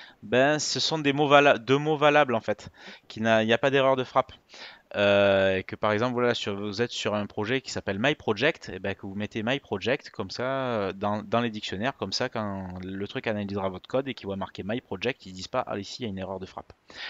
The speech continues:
Euh, voilà, c'est juste, euh, voilà, le tatillon, mais bon, c'est, des fois, c'est cool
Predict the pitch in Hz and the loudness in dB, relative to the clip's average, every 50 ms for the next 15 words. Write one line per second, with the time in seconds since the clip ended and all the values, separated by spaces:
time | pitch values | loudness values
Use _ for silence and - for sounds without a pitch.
0 | - - - - - - - - - - _ - 95 95 92 87 85 85 85 85 | -12 -14 -14 -14 -14 -14 -16 -16 -18 -20 _ -4 -2 0 0 0 -2 -2 -4 -8
1 | 85 85 85 85 87 87 85 85 80 80 80 78 - - 90 85 80 - - - | -10 -12 -14 -14 -16 -16 -16 -18 -18 -18 -20 -18 -14 -10 -8 -8 -8 -8 -10 -12
2 | - 80 82 90 95 - - - 80 78 - - - - - - - - - _ | -14 -14 -12 -12 -12 -12 -10 -10 -10 -10 -10 -12 -14 -16 -18 -20 -20 -20 -20 _
3 | _ _ _ _ _ - 50 50 - - - - - - - - - - - - | _ _ _ _ _ -20 -20 -20 -20 -20 -20 -20 -18 -18 -18 -18 -6 -2 0 0
4 | - - - 104 95 98 101 104 110 113 107 95 90 85 87 90 87 87 - - | 0 -2 -4 -6 -4 -4 -2 -2 -4 -2 0 0 -2 -2 -4 -8 -8 -8 -8 -8
5 | 95 87 87 82 82 95 98 - - 123 - - - - - 78 | -8 -8 -8 -8 -8 -8 -8 -6 -6 -6 -6 -8 -10 -12 -14 -18